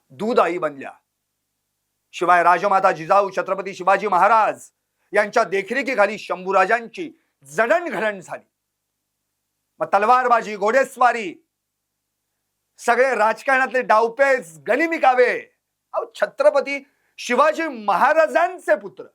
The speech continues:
शिवपुत्र, त्यामुळे सगळं काही बाळकडू त्यांच्याकडनं त्यांना प्राप्त झालं. आपल्याला आठवत असेल, जेव्हा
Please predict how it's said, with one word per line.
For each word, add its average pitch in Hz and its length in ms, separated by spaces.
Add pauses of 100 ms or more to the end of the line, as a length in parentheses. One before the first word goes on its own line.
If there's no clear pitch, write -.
(120)
शिवपुत्र, - 680 (800)
त्यामुळे 254 260
सगळं 202 420
काही 208 200
बाळकडू 165 580
त्यांच्याकडनं 160 680
त्यांना 143 220
प्राप्त 151 440
झालं. - 240 (1700)
आपल्याला 180 280
आठवत 214 300
असेल, 165 260 (1900)
जेव्हा 196 520